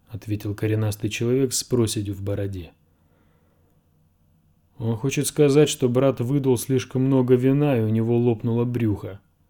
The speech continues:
пояснил розовощёкий юноша рядом с ним.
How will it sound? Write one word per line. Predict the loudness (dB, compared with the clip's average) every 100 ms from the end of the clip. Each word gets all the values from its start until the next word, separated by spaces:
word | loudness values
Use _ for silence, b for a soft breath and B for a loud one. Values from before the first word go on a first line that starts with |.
| _ _ -2
пояснил | -2 0 -2 -2 0
розовощёкий | 0 0 -2 -2 -4 -2
юноша | -2 -2 -2 -2
рядом | -4 -2 -4
с | -6
ним. | -10 -12